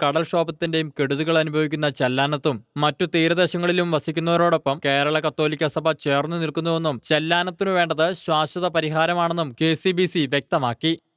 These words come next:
തീരസംരക്ഷണത്തിനായി ഇതിനകം സർക്കാർ മുന്നോട്ട് വച്ച പദ്ധതികളെക്കുറിച്ച് ജനങ്ങൾക്ക് പ്രതീക്ഷയുണ്ട്. എത്രയും വേഗം അവ നടപ്പിലാക്കണം. ഇത്തരം ദീർഘകാല പദ്ധതികൾ ആവിഷ്കരിച്ച്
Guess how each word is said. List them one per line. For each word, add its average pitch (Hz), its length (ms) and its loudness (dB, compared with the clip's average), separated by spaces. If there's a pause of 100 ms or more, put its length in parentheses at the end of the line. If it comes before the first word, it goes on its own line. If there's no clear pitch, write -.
തീരസംരക്ഷണത്തിനായി 202 1080 2
ഇതിനകം 180 320 0 (100)
സർക്കാർ 170 400 2
മുന്നോട്ട് 175 300 -2
വച്ച 175 160 -2 (100)
പദ്ധതികളെക്കുറിച്ച് 165 760 0 (220)
ജനങ്ങൾക്ക് 156 460 0
പ്രതീക്ഷയുണ്ട്. 143 580 2 (340)
എത്രയും 147 340 0
വേഗം 147 240 2 (100)
അവ 135 180 0
നടപ്പിലാക്കണം. 135 580 -2 (300)
ഇത്തരം 151 300 0 (100)
ദീർഘകാല 165 460 2 (100)
പദ്ധതികൾ 160 440 -2
ആവിഷ്കരിച്ച് 147 520 -2